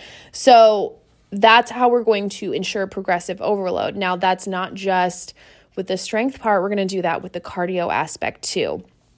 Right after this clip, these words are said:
There's gonna be different ways that we kinda keep track of it, where we can truly measure that you're getting better, both from a cardiovascular perspective and from a strength perspective. Um,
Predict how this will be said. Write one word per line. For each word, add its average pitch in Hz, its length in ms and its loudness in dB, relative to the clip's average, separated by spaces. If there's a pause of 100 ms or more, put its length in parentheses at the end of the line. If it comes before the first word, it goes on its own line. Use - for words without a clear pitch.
(360)
There's 302 220 6
gonna 370 140 2
be 403 140 4
different 262 340 0
ways 202 240 2
that - 100 -2
we 185 80 -2
kinda 196 220 -4
keep 180 220 -8
track 190 240 -4
of 196 100 -2
it, 175 140 2
where 180 160 2
we 180 120 -4
can 180 360 -6 (560)
truly 302 340 2
measure 214 400 4
that 202 100 0
you're 185 140 -2
getting 180 320 0
better, 175 560 0
both 175 220 0
from 180 160 -8
a 175 40 -8
cardiovascular 240 800 0
perspective 254 640 0
and 190 180 -2
from 185 160 -10
a 180 60 -6
strength 170 320 -6
perspective. - 720 -8 (300)
Um, 170 360 0